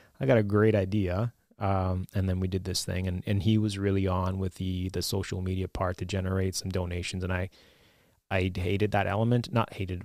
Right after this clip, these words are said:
I didn't really like that element of the, the, the spotlight, but it, um,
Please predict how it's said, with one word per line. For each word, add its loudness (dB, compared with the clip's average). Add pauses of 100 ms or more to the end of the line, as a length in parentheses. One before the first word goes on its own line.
I 0
didn't -2 (100)
really -4
like -2
that -2
element -2
of -2
the, -2
the, -10 (640)
the -2
spotlight, 0
but 4
it, 0
um, 2